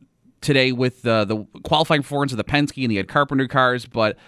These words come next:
I'm really excited, and we'll talk more about this with Nick Yeoman later on the broadcast, but I, I'm excited for the Andretti cars of Alexander Rossi and Marco Andretti. I guess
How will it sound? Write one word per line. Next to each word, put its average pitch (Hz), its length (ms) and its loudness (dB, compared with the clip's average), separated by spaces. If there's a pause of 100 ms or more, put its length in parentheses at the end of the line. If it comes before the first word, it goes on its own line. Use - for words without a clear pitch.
(440)
I'm 180 240 4
really 156 240 2
excited, 113 600 0
and 117 600 -4
we'll 127 140 -4
talk 143 280 0
more 139 120 2
about 123 240 2
this 135 160 -6
with 110 100 -4
Nick 117 220 -4
Yeoman 123 280 2
later 113 300 2
on 110 120 2
the 104 100 -2
broadcast, 107 480 0
but 120 80 -2
I, 131 160 4
I'm 151 180 2
excited 131 420 -2
for 107 440 -2 (180)
the 113 140 -2
Andretti 113 360 2
cars 123 360 2
of 113 100 -4
Alexander 113 400 0
Rossi 113 300 2
and 104 100 0
Marco 110 300 2
Andretti. 110 320 0
I 107 60 0
guess 117 220 2